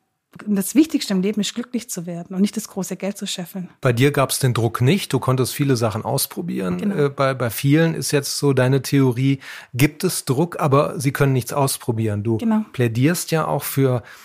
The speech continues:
Speaker 2: ein Pflichtpraktikum
Speaker 1: Ja.
Speaker 2: im Handwerk.
Speaker 1: Ja.
Speaker 2: Das heißt also, jeder
Speaker 1: Nicht
Speaker 2: Schüler
Speaker 1: nur im Handwerk, jetzt muss ich unterbrechen.
Speaker 2: Okay. Mhm.
Speaker 1: Also im sozialen Bereich und im Handwerk, weil ich find, äh, man muss beides, äh, gleichwertig wertschätzen.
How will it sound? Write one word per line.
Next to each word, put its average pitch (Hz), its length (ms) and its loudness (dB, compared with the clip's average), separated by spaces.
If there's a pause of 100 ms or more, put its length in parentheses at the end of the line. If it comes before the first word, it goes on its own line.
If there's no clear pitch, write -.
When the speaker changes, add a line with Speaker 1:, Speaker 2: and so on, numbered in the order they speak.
(180)
Speaker 2:
ein 113 220 0
Pflichtpraktikum - 1000 -4
Speaker 1:
Ja. 175 140 2
Speaker 2:
im 135 260 0
Handwerk. 135 460 2
Speaker 1:
Ja. 95 180 -12
Speaker 2:
Das - 160 -4
heißt 139 260 0
also, 127 180 0
jeder 143 220 4
Speaker 1:
Nicht 247 260 4
Speaker 2:
Schüler 160 160 4
Speaker 1:
nur 294 260 6 (140)
im 277 100 6
Handwerk, 190 520 0
jetzt 220 120 0
muss 330 140 6
ich 349 40 -2
unterbrechen. 214 520 4
Speaker 2:
Okay. 139 140 -6
Mhm. 135 180 -2 (100)
Speaker 1:
Also 220 200 0
im 220 120 -4 (320)
sozialen 226 540 0
Bereich 233 440 0
und 220 140 0
im 185 140 -4
Handwerk, 190 340 -6
weil 202 140 -2
ich - 120 -8
find, 247 320 2
äh, 220 280 -4
man 214 120 0
muss 220 160 2
beides, 214 440 -4
äh, 208 420 -6
gleichwertig 220 640 -4
wertschätzen. 226 840 -2